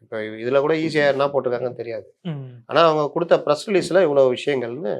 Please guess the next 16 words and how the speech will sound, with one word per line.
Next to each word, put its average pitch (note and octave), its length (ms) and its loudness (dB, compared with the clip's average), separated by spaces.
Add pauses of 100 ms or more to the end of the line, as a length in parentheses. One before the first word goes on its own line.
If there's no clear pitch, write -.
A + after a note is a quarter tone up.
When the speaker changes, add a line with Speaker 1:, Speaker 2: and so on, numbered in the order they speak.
Speaker 1:
இப்ப - 200 -10
நான் A#2+ 160 -2
பேசுனதெல்லாம் B2 580 -2
சொல்லியிருக்காங்க. A2+ 420 -8 (220)
Speaker 2:
ம். C3+ 120 -16 (240)
Speaker 1:
இன்னும் B2 180 -2
கூடுதலாவே B2 440 2
சொல்லியிருக்காங்க. A#2 420 -4
அந்த C3 160 -6
கம்பெனி B2+ 260 -2
பேர்கள்லாம் A#2+ 580 -2
போட்டிருக்காங்க. G2 420 -12 (680)
இது D#3 160 2
ஃபர்ஸ்ட் C3+ 260 0
ஸ்டெப். - 200 2 (340)
Speaker 2:
ம். C3 180 -18